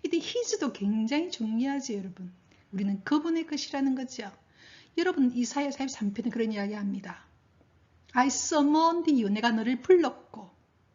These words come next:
그죠? 내가 내 이름을 불렀고, you are mine. 너는 내 것이다. 이런 이야기를 해요. 내 것이기 때문에 뭐 하느냐?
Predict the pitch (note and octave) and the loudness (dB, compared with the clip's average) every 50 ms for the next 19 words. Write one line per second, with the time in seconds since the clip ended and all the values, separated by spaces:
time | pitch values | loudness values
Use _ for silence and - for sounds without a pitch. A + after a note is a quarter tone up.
0 | _ _ _ - - - D4 F4 - - _ _ _ - C4 C4+ C4 C4 C#4 C#4 | _ _ _ -16 -10 -8 -8 -8 -10 -16 _ _ _ -4 -2 0 2 2 4 4
1 | D4 D4+ B3+ C4+ B3 B3+ - F4 E4 - A#3+ - - - G#3 G3 F#3 - _ A#3 | 2 2 0 -2 -2 2 2 4 4 4 0 -6 -10 -16 -18 -18 -18 -12 _ -2
2 | A3+ A3+ A#3 A3 A#3 A#3 A#3 A#3+ A#3 A#3 A3+ A3+ A#3+ C4 C4+ C4 A#3 G#3 G3 G#3 | -2 -2 -2 -2 -4 -4 -2 -2 -2 -2 0 0 0 0 0 -2 -4 -8 -6 -2
3 | B3 C#4 D4 D#4 D4 C#4 C#4 C#4 C#4+ - - - F#4+ F#4 - - C#4+ - - - | 0 2 4 4 2 2 2 0 0 -4 -4 -2 -2 0 0 -2 -6 -8 -12 -16
4 | - - - - - D4 C#4 D#4+ D#4 C4+ A3 G#3 G#3 G3+ G3+ F#3+ F3+ F3+ - - | -18 -20 -16 -6 -4 0 0 2 2 2 0 -2 -6 -8 -10 -14 -14 -16 -18 -20
5 | - - - - - - _ A#3+ C4 C4+ - - G4 F#4+ - G4+ D4+ D#4+ D4+ - | -20 -20 -20 -20 -20 -2 _ 2 2 2 4 2 2 2 2 2 0 0 0 0
6 | D4 C#4 B3+ B3+ C4 C4+ D4+ E4+ E4+ - - G#3 F#3+ G#3 A#3+ A3+ A#3+ B3 B3+ C4+ | 2 4 4 6 6 6 4 4 2 -4 -6 -4 -2 0 0 0 2 2 0 0
7 | C#4+ C#4 | -2 -6